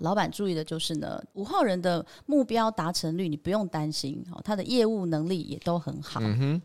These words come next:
Speaker 1: 哦，那不是所有的五号人都是善交际，每一个业务，每一个业务有做业务的方式。
Speaker 2: 嗯哼。
Speaker 1: 好，但是他们会把成绩带给你，你不用管过程。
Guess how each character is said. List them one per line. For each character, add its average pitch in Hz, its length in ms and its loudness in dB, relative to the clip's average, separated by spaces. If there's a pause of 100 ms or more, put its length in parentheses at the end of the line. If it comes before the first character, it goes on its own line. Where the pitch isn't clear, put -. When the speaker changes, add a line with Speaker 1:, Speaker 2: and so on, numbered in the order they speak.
Speaker 1:
哦， - 100 -4
那 320 100 10
不 294 140 4
是 381 160 6
所 277 140 10
有 285 80 12
的 202 120 6
五 175 100 2
号 233 160 8
人 175 140 8
都 202 100 4
是 220 80 0
善 202 300 4
交 160 240 2
际， 156 280 -4 (220)
每 208 140 2
一 294 60 6
个 294 100 10
业 240 260 6
务， 233 220 4
每 185 160 2
一 269 60 2
个 247 220 8 (360)
业 254 180 8
务 220 420 2
有 156 280 4 (140)
做 247 220 6
业 226 220 8
务 196 180 0
的 160 120 -4
方 151 260 -2
式。 - 260 -2 (100)
Speaker 2:
嗯 113 340 0
哼。 - 20 2
Speaker 1:
好， 90 240 0 (200)
但 240 120 2
是 233 220 2
他 - 200 4
们 254 200 10
会 202 360 8 (140)
把 170 320 4 (160)
成 202 200 8
绩 240 140 2
带 220 140 8
给 143 200 2
你， 151 260 0 (280)
你 208 100 2
不 208 200 2
用 240 160 6
管 156 200 0
过 143 220 -4
程。 - 220 -2